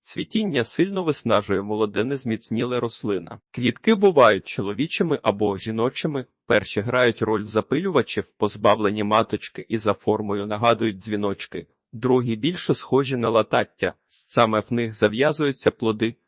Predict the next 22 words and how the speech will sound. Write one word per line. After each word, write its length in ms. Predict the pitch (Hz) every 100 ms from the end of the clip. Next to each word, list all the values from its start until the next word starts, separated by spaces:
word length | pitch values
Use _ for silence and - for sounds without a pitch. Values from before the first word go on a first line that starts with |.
| _
В 80 | -
середньому 640 | - 143 110 95 95 92
жіночих 580 | 95 101 101 - 107 -
квіток 440 | - 104 - 208 -
формується 640 | 107 104 107 117 - 107
три-п'ять 600 | - 131 143 110 104 -
на 100 | 110
сотню. 480 | - 107 101 104 110 _ _ _
Цвітіння 600 | - - 220 - 220 165 131
не 100 | 113
припиняється 720 | - - 104 131 175 - 143
навіть 400 | 135 113 107 -
під 200 | - -
час 300 | - 139 -
визрівання 640 | 117 104 110 107 160 170 123
плодів. 560 | - 110 110 104 - _
Рослина 540 | 110 110 - 123 160 156
може 300 | 120 107 107
бути 300 | 110 113 98
буквально 500 | 98 - 104 104 104
всипане 520 | - - 107 104 107
зав'язі, 640 | 101 104 95 104 - -